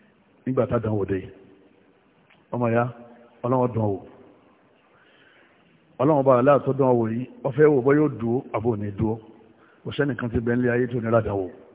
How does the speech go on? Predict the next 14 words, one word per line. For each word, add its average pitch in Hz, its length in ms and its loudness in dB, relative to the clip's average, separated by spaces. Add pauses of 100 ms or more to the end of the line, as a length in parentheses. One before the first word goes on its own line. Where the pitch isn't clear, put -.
(1300)
Kò - 120 -12
sẹ́nìkan 131 460 -2
tí 131 120 -6
bẹ 127 140 -2
nílé 131 160 2
ayé 135 140 0
bá 139 100 0
a 120 60 0
ṣe 127 120 -2
sọ̀rọ̀ 117 240 -2
yìí 104 100 -8
tí 127 80 -6
ò 117 60 -4
ládánwò. 104 360 -2